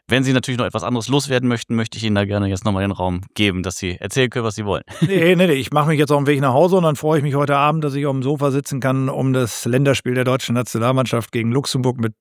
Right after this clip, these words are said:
Speaker 2: äh, Beteiligung hoffentlich vieler B-V-B-Spieler sehen zu können.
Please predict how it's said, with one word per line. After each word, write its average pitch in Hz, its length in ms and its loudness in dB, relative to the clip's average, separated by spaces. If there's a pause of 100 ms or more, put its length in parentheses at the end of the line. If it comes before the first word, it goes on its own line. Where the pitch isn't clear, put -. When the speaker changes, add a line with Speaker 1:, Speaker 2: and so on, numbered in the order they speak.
(140)
Speaker 2:
äh, 110 160 2
Beteiligung 117 540 2
hoffentlich 113 360 0
vieler 117 220 0
B-V-B-Spieler 98 720 -2
sehen 82 220 -8
zu 92 120 -12
können. - 200 -16